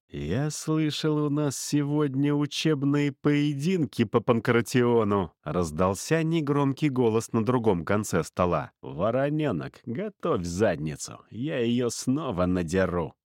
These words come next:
Ток, Улё и Вотрикс. Они из Арвернов, это наши южные соседи и лютые враги. Раз в поколение у нас с ними случается большая война,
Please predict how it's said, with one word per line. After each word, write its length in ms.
Ток, 440
Улё 580
и 140
Вотрикс. 680
Они 560
из 280
Арвернов, 760
это 260
наши 340
южные 460
соседи 720
и 160
лютые 480
враги. 560
Раз 400
в 220
поколение 880
у 120
нас 320
с 120
ними 260
случается 720
большая 520
война, 520